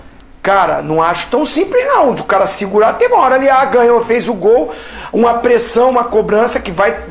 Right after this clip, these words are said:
fica em cima dele. O São Paulo ganhou o jogo, classificou.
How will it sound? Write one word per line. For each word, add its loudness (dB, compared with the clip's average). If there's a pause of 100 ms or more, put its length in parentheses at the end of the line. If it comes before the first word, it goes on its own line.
(100)
fica 0
em -2
cima -2
dele. -2 (300)
O 0
São 0
Paulo 2
ganhou 0
o 0
jogo, 0
classificou. 0